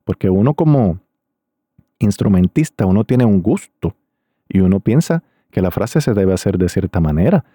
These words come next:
pero el arreglista tiene otra mentalidad diferente. ¿Y quién manda en ese momento? Pues el arreglista. A no ser que sea un arreglista que es su primer arreglo y no está seguro de qué quiere,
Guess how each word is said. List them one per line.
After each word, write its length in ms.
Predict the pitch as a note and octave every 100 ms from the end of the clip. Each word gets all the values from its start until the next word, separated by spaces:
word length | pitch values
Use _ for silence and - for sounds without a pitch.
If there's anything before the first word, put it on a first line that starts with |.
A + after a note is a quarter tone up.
| _ -
pero 160 | G2
el 80 | F#2
arreglista 460 | F2+ F2+ E2+ - A#2+
tiene 340 | - A#2 - -
otra 840 | - G2 B2+ - C3 B2 A2 F#2+ F2+
mentalidad 640 | G2 F#2+ F#2+ F#2 F2 G#2
diferente. 640 | A2+ - F2 D#2+ - F#3+ - -
¿Y 100 | -
quién 180 | B2
manda 180 | C#3+ D#3+
en 80 | D#3+
ese 140 | D#3
momento? 380 | E3 D#3+ F#3 -
Pues 180 | - A#2
el 60 | A#2
arreglista. 680 | A2+ G2+ F2+ B2+ - F3+ - _ _ _ _ _
A 80 | F#2+
no 220 | F#2+ G#2
ser 320 | - C3 A#2+
que 120 | -
sea 220 | F#2 F2+ F#2+
un 100 | G2+
arreglista 480 | G#2 G#2 C3+ -
que 140 | G2+ E2+
es 80 | -
su 100 | F#2
primer 300 | F#2+ F#2 G2+
arreglo 480 | G2+ C3+ C#3+ G#2+ - _ - _ _ -
y 540 | F#2+ F2+ E2+ E2 E2
no 100 | F#2
está 240 | F#2+ - A2+
seguro 680 | - A2+ G#2 A#2 B2 B2 A2
de 100 | G2+
qué 160 | -
quiere, 800 | G2+ - B2 C#3 C3 B2+ A#2+ A#2